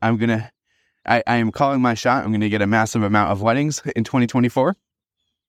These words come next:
And, uh, away we go. So I emailed about a hundred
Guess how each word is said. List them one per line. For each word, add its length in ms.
And, 500
uh, 240
away 260
we 120
go. 240
So 280
I 140
emailed 460
about 300
a 40
hundred 460